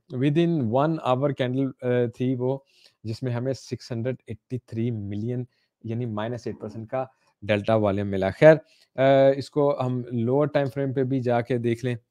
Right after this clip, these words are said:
<clears throat> अ, कोशिश करते हैं देखने की कि इस वक्त हमें अगर कोई डाइवर्जन नज़र आ रही है,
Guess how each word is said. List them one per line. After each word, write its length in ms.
<clears throat> 420
अ, 140
कोशिश 320
करते 240
हैं 80
देखने 280
की 160
कि 260
इस 260
वक्त 680
हमें 220
अगर 160
कोई 180
डाइवर्जन 520
नज़र 340
आ 140
रही 260
है, 300